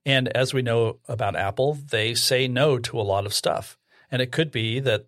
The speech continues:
this was one area that they said no to, thinking, "Well, you know, it's not mature enough," or, or whatever. And they could just be behind. I, I kind of doubt it,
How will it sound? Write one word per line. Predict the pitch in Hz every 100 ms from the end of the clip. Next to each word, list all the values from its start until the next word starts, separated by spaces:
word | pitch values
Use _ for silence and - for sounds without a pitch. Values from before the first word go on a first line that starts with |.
| _
this | 120 117
was | 147 113 - - _
one | 127 123
area | 127 123 131
that | 113 104
they | 110 107
said | - 107 104
no | 120 135 185
to, | - 92 85 123 123 - - -
thinking, | - 127 123 117 110
"Well, | 107 113 98 107 - _ _
you | 117
know, | 98 92
it's | 101 -
not | 90
mature | 104 - 147
enough," | 127 113 107 -
or, | 90 90
or | 104 101
whatever. | 95 104 175 135 90 127 - - - -
And | 131 117 110 104 - _ _ _ -
they | 131 131
could | - 170
just | 160 131 -
be | 131 123
behind. | 120 104 139 147 - 139 - _ _ - -
I, | 139 131 -
I | 127
kind | - - 143 156
of | 143 123
doubt | 120 147
it, | 254